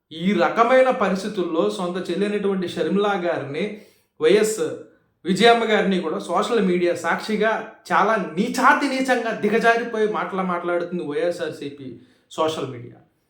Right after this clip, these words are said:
So, అలాంటి వాళ్ళు ఎందుకు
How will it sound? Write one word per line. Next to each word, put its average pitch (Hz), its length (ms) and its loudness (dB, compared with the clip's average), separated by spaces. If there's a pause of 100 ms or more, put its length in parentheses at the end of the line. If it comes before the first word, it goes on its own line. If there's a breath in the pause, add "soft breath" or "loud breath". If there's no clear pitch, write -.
(720)
So, 214 200 0
అలాంటి 240 420 4
వాళ్ళు 190 580 0 (300)
ఎందుకు 262 680 -2